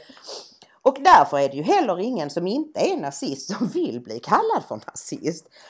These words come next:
Och det är ju ett sätt som liksom vänsterextremisterna har använt för att täppa till truten på folk. För att om, om, om jag ska bli kallad nazist när jag kritiserar överåriga skäggbarn eller så, ja, då,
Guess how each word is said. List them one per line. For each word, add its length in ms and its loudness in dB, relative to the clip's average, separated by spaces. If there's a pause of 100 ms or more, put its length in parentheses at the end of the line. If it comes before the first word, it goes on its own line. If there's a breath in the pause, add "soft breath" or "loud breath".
(800 loud breath)
Och 120 12
det 80 0
är 80 4
ju 80 0
ett 100 -6
sätt 360 -6
som 280 -2
liksom 340 -6
vänsterextremisterna 1120 -6
har 140 -2
använt 500 0
för 260 -4
att 100 -20
täppa 200 -8
till 180 -8
truten 580 -4
på 100 -12
folk. 380 -8
För 100 0
att 220 4
om, 220 2 (300 loud breath)
om, 460 10 (240 soft breath)
om 160 4
jag 100 4
ska 100 -2
bli 120 2
kallad 400 4
nazist 680 -4
när 120 0
jag 120 2
kritiserar 840 2 (400)
överåriga 840 4
skäggbarn 680 -2
eller 140 -8
så, 300 -2
ja, 140 4
då, 220 0